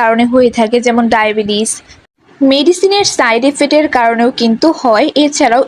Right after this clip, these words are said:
ইনফ্লেমেটরি স্কিন ডিজিজের কারণেও কিন্তু হাতের কনুই এবং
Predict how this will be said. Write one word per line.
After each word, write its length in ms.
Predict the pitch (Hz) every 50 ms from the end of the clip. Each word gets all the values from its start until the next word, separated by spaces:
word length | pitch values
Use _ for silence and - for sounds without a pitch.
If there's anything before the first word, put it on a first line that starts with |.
| 269 302 320
ইনফ্লেমেটরি 840 | 330 330 330 - - 339 349 320 277 220 214 - 254 233 220 240 311 320 -
স্কিন 220 | - - 285 294 294 262
ডিজিজের 420 | 226 214 214 233 - 277 262 277 277 -
কারণেও 300 | 233 220 214 214 233 262 262 262
কিন্তু 240 | 247 226 220 - 285 339 415 - - _ _ -
হাতের 460 | 240 220 220 247 - - 277 285 320 381 381 - -
কনুই 360 | 269 240 226 208 202 220 262 247 - 226 240
এবং 160 | 226 226 233